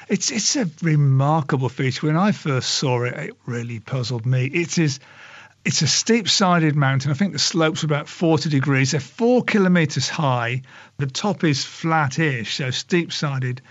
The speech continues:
flat-topped feature sticking up four kilometres out of the plains. It's weird. And the, the best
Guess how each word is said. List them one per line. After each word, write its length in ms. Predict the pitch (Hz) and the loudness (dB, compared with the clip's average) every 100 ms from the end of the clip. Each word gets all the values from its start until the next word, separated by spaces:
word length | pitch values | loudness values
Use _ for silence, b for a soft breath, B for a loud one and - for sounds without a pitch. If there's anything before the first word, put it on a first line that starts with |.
| B B B | B B B
flat-topped 920 | B - 160 143 - - 139 131 - | B -4 -2 -2 -4 -2 -2 -2 -8
feature 460 | - - 147 131 131 | -14 -4 -2 0 -2
sticking 440 | - - 196 208 | -2 0 2 4
up 120 | 208 - | 2 -2
four 300 | - 254 233 | -4 -2 0
kilometres 600 | 277 311 294 247 202 180 | 0 2 4 2 2 2
out 200 | 196 214 | 2 2
of 100 | 202 | -2
the 60 | |
plains. 460 | 202 - 269 277 170 | -4 -6 0 2 2
It's 220 | 165 - | -2 -4
weird. 640 | 151 151 285 247 254 151 - B B B B B B - | -2 -2 -2 -2 0 -2 -4 B B B B B B 2
And 160 | 196 | 4
the, 140 | 185 175 - - - | 4 0 -6 -18 -4
the 120 | 190 | -2
best 600 | 175 254 - - - | 2 2 2 -2 -6